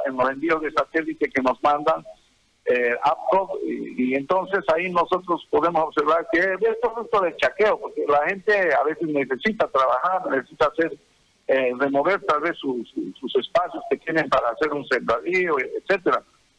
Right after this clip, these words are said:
Pero, eh, y digo, reitero una vez más, lo que hace falta es más comunicación para nuestros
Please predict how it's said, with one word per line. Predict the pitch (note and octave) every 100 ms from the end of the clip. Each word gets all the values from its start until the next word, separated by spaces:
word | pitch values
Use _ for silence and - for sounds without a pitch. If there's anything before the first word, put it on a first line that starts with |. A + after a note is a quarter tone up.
| _ -
Pero, | G3+ G#3+ A3+ F3+ D3 B2+
eh, | C#3 - - - - -
y | D3+
digo, | D3+ G3+ F#3 D3+ C#3+
reitero | E3+ E3 G3+
una | F#3 F3
vez | D#3+ -
más, | D3 -
lo | D3
que | F#3
hace | F3+
falta | F#3 F#3 F#3+ F#3+ F3+
es | E3 E3+
más | E3
comunicación | - D#3 C#3+ C#3 C3+ C3+ F3+ F#3 F3+
para | D3 C3
nuestros | D3+ D3 C#3+ C3 A#2+ A2+